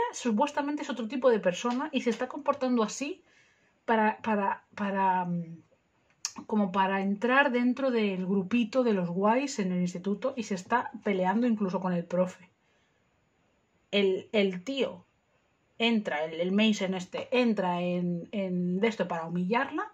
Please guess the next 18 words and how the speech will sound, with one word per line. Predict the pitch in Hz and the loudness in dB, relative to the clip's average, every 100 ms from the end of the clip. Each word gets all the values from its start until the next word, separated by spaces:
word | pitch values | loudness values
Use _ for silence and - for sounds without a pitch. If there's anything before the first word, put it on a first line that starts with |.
| _ | _
y | 208 | 2
el | 208 | 4
profesor | 180 202 196 311 349 | 4 0 0 0 0
lo | 381 | 2
consiente | 247 220 302 370 | 2 0 -2 0
y | 285 | 0
encima | 214 277 262 | 0 2 0
asiente | 214 269 330 | 2 -2 0
con | 220 | 0
la | 175 | 2
cabeza. | 190 202 180 - | 0 -2 -6 -4
¿Qué | 320 | -8
es | 320 | -6
esto? | 147 156 - 349 359 - _ _ _ _ _ _ _ _ _ _ _ _ _ _ _ _ | -8 -8 -10 -12 -12 -16 _ _ _ _ _ _ _ _ _ _ _ _ _ _ _ _
¿Qué, | - - | -12 -8
qué | - | -4
es | 311 196 | -4 -4
esto? | 170 - - 403 | -8 -10 -8 -8